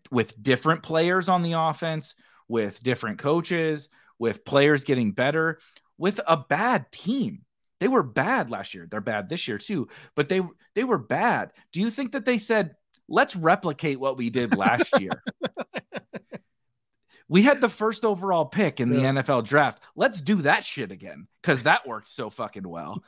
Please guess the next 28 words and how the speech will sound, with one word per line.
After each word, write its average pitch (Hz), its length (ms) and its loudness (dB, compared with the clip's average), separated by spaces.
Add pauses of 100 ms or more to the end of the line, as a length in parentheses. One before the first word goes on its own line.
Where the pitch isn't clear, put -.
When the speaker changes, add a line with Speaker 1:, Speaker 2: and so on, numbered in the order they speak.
(300)
Speaker 1:
You 196 100 4
know, 185 140 6
like, 190 320 0 (220)
why 170 360 0
do 269 140 -2
we 240 180 0
in 196 120 -2
fantasy 180 440 -6
get 139 240 -4
so 151 440 2
tied 139 680 -4 (340)
to 170 340 2
Speaker 2:
Yeah. 151 60 0
Speaker 1:
that 170 280 4
one 165 380 2
year 185 320 0
thing? 160 500 -6
It's 156 220 -4
like, 180 260 0 (560)
no, 156 240 2
you 107 180 -2
need 165 260 -2
to 254 100 -6
start 139 520 0 (300)
at, 127 220 0
like, 123 160 0
league 151 380 0
averages 104 800 -2